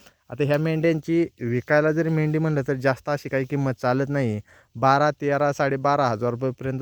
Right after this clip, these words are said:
तुम्हाला गाभण मेंढ्या किंवा पिल्लाच्या मेंढ्या ही तिथं खाली भेटून जातील, म्हणजे कर्नाटक भागात. आता तुम्ही व्यवसाय बघून घेणं हे गरजेचं आहे, बरोबर. लावरी आणणं किंवा ह्या, आणि एक आहे की ह्या मेंढ्यांचं तुम्हाला एक सांगतो,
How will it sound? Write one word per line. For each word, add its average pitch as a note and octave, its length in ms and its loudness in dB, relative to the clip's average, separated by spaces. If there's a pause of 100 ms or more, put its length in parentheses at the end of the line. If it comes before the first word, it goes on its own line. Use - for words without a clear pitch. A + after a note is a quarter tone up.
तुम्हाला C#3 260 -2
गाभण A#2+ 360 2
मेंढ्या C3 300 0
किंवा A#2+ 260 0
पिल्लाच्या A#2+ 360 -2
मेंढ्या A2+ 300 0
ही A2 120 -2
तिथं C3 300 -8
खाली A#2 240 -4
भेटून A2+ 340 -2
जातील, C3 300 0
म्हणजे B2 380 2 (340)
कर्नाटक E3 400 6
भागात. B2 320 -2 (140)
आता D#3 220 -6
तुम्ही F#3+ 200 -2
व्यवसाय E3+ 460 2
बघून F3+ 420 2
घेणं E3+ 360 2
हे E3+ 280 0
गरजेचं D#3+ 460 -2
आहे, D3 300 2 (400)
बरोबर. D#3+ 440 4
लावरी C3 400 2
आणणं D#3+ 480 -2 (100)
किंवा E3 340 0 (320)
ह्या, D#3+ 120 4
आणि F3+ 340 2 (160)
एक F3 280 0
आहे F#3 240 2
की F#3+ 180 -8
ह्या F#3 180 0
मेंढ्यांचं G3 440 2
तुम्हाला F#3 280 -2
एक E3 180 0
सांगतो, D3+ 380 -2